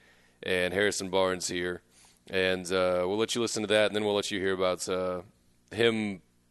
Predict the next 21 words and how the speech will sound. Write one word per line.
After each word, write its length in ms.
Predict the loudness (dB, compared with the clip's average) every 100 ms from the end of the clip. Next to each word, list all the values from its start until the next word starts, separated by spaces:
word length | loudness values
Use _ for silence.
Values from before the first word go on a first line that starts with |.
| _ 0
being 180 | 2
excited 540 | 2 2 4 6 4 0
to 100 | -6
guard 440 | 0 4 6 4
his 180 | 2 0
own 160 | 0 -2
position. 580 | -4 -2 -2 -4 -10 -16 -20 -20 -20 -4
Um, 320 | 0 2 0
so 100 | 0
here's 400 | 2 2 2 -2 -6 _
whenever 280 | 0 2 2
he 120 | 2
got, 320 | 4 2 2 0
uh, 260 | 0 0
posed 300 | 0 -2 -2
the 40 | -2
question, 420 | -2 -2 -4 -4
you 60 |
know, 120 | -4 0
are 160 | 0
you, 200 | 2 0